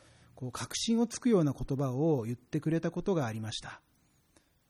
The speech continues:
そして皆で心を合わせて、その課題を主が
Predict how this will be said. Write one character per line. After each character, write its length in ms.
そ 120
し 80
て 220
皆 240
で 240
心 320
を 20
合 60
わ 80
せ 100
て、 200
そ 140
の 260
課 140
題 240
を 220
主 200
が 260